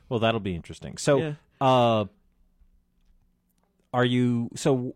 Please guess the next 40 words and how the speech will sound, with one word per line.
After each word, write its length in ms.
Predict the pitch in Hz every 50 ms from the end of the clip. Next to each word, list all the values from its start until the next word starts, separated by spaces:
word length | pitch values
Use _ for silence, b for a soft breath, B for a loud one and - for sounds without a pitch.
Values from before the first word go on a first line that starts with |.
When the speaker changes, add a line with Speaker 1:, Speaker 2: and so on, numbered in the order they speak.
| _ _
Speaker 1:
uh, 40 | -
uh, 400 | 143 135 - - 135 131 135 131
uh, 220 | 131 - 123 127 123 - _ - 139 123
what 180 | 135 143 -
other 220 | - 135 120 127 -
parts 280 | - - 151 143 - -
of 40 |
the 80 | 139 127
bill 240 | 113 123 131 131 127
that 200 | 120 123 117 117
you 340 | 117 120 120 117 117 113 107
like 480 | 101 101 104 107 113 131 170 165 - -
or, 460 | 101 110 104 98 98 98 98 98 98 -
or 200 | - 110 101 95
that 160 | 95 98 82
you 80 | 101 101
particularly 520 | - - - 113 - - 104 104 101 90 - _ _ _ 156 135
don't 240 | 113 120 120 127 -
like 220 | 123 123 135 -
from 160 | - - 143 131
what 160 | 139 - 147
you've 120 | 151 123
heard? 280 | 117 160 156 165 156 143
You, 140 | 127 117 - 78 113
you 100 | 139 147
know, 180 | 107 92 - B B B B B B _
like, 160 | 147 135 -
I 80 | 156 160
remember 420 | 170 170 165 180 185 185 175 175
you 220 | 151 139 147 175 180
were 240 | 175 147 127 123
upset 400 | 120 - - - 185 190 175 -
that 160 | - 120 - -
Charlie 320 | - 135 127 120 113 113
Baker 540 | 98 143 151 165 156 - 117 104 95 92 90
signed 340 | - - 120 113 110 107 104
into 220 | 104 101 - -
law 400 | 104 101 101 104 104 104 107 -
a 20 | 107
measure 540 | 98 101 104 107 101 104 104 98 98 92